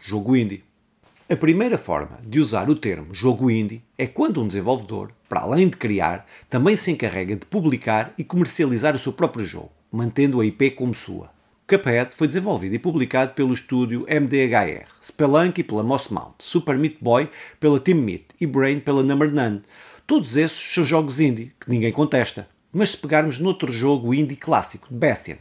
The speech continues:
porquê é que Bastion é considerado um jogo independente se foi a Warner Bros. que o publicou? Quando a Supergiant Games estava a criar o seu primeiro título, Bastion, fechou um acordo raro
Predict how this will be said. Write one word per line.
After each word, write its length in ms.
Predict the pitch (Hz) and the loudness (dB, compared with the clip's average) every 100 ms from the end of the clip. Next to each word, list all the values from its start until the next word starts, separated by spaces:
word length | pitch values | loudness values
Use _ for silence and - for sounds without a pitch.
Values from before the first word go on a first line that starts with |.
| _ - - - - | _ -20 -20 -20 -14
porquê 220 | - 170 302 | -10 -2 -2
é 40 | |
que 120 | 302 | 0
Bastion 340 | 147 170 - 175 | 0 0 0 -2
é 80 | |
considerado 720 | 170 196 - 147 147 151 143 139 | -2 -2 2 2 4 2 0 -4
um 80 | 147 | -2
jogo 220 | 160 147 | 0 0
independente 600 | 147 160 139 127 127 127 | -2 0 0 0 -2 -6
se 200 | - - | -6 -2
foi 200 | - 185 | 2 4
a 40 | |
Warner 360 | 139 123 131 131 | 6 4 2 0
Bros. 340 | 98 120 120 | 0 -2 -2
que 80 | - | -4
o 60 | 147 | -4
publicou? 560 | 143 147 180 127 - _ _ _ - | -2 -2 -2 -4 -6 _ _ _ -2
Quando 180 | 175 | 0
a 20 | 151 | 2
Supergiant 640 | - 208 135 120 139 156 | 0 -2 -2 0 -2 -2
Games 280 | 113 104 - | -4 -4 -4
estava 280 | - 156 | 0 2
a 20 | 147 | 2
criar 320 | 117 110 98 | 0 -4 -2
o 40 | |
seu 140 | - - | 2 2
primeiro 380 | 170 113 107 | 2 0 0
título, 340 | - 127 123 165 | 0 0 0 -6
Bastion, 500 | 131 107 92 - 110 113 | -6 -6 -6 -8 -12 -12
fechou 300 | - - 208 | -8 2 4
um 60 | 220 | 4
acordo 320 | - 175 143 | 2 2 2
raro 340 | 95 113 117 | 0 0 0